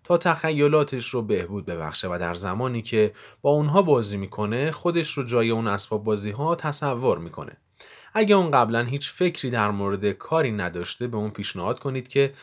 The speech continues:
فلان کار رو انجام بده. اسباب بازی‌های مناسب برای کودک نوزده تا بیست و یک ماهه. خاک رس برای مدل سازی یا خمیر بازی.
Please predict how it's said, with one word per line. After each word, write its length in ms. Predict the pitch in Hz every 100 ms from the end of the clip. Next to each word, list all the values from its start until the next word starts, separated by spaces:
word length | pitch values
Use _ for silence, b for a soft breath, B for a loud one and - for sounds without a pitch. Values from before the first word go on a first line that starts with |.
| B
فلان 400 | _ - 143 139
کار 280 | 127 - 127
رو 80 | 98
انجام 400 | 82 82 95 80
بده. 200 | 73 - - _ b b b
اسباب 340 | 185 175 190 175
بازی‌های 500 | 180 160 170 185 180
مناسب 460 | 143 113 101 -
برای 480 | 131 123 104 107 104
کودک 500 | 101 110 95 95 -
نوزده 720 | 113 113 110 101 87 135 151
تا 140 | 143 143
بیست 300 | 127 120 -
و 40 |
یک 260 | 120 117 -
ماهه. 300 | 117 101 78 _ b b b b b
خاک 400 | - 202 202 170 143
رس 300 | 131 123 -
برای 380 | 107 110 107
مدل 340 | 107 101 98 92
سازی 420 | - 98 92 101
یا 120 | 98
خمیر 360 | - 98 90 82
بازی. 400 | 85 85 73